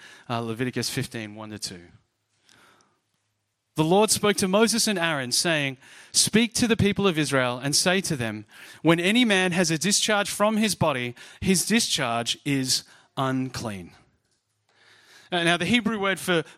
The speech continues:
body there in verse two can refer to the whole body, or in some instances, it refers specifically to private parts. Now, given what this chapter is talking about and the way the word is used later on, I think it's likely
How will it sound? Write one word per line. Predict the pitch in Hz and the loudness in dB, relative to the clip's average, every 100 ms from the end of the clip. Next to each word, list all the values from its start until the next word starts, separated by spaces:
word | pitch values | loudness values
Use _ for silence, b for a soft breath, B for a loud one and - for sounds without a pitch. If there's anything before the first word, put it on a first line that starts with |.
| - | 2
body | 208 226 190 | 4 2 2
there | 180 165 | 2 2
in | 160 | 2
verse | 160 156 | 0 0
two | - 220 170 | -2 0 0
can | 180 175 | 0 0
refer | 175 - 214 | 0 2 0
to | 208 185 | 0 0
the | 156 156 | 0 2
whole | 247 277 | 2 2
body, | 165 139 190 B B B | -2 -2 -6 B B B
or | 190 175 | 0 2
in | 165 | 0
some | - 311 | 0 2
instances, | 220 156 170 147 156 214 - B B | 2 0 -2 0 0 0 -2 B B
it | 190 | 0
refers | 190 - 214 196 175 | 0 2 2 2 0
specifically | - 220 - - 320 - - 156 143 202 - b b - | -4 0 0 0 0 -2 -2 -2 -2 -2 -6 b b -4
to | 196 190 185 | 0 0 0
private | - 180 175 175 | 0 0 -2 -4
parts. | 143 113 80 - - - _ b b b b b b _ - | -6 -6 -6 -8 -8 -12 _ b b b b b b _ -8
Now, | |
given | 151 208 214 | 0 0 2
what | 208 | -2
this | 180 | -2
chapter | - 208 - 175 | -2 -2 -2 -2
is | - | -2
talking | - 254 254 240 | 0 0 2 0
about | 226 226 214 | 0 0 -2
and | 165 | -4
the | 160 | -4
way | 190 | -2
the | 180 | -2
word | 165 208 196 | 0 0 0
is | 151 | -2
used | 156 240 202 180 185 170 | 0 0 0 -2 -6 -6
later | 180 165 185 | -6 -4 -2
on, | 165 143 156 B B | -2 -4 -10 B B
I | 175 | -2
think | 165 214 | 0 0
it's | 208 - | 0 -2
likely | 214 247 214 202 180 | -2 -2 -2 -2 -4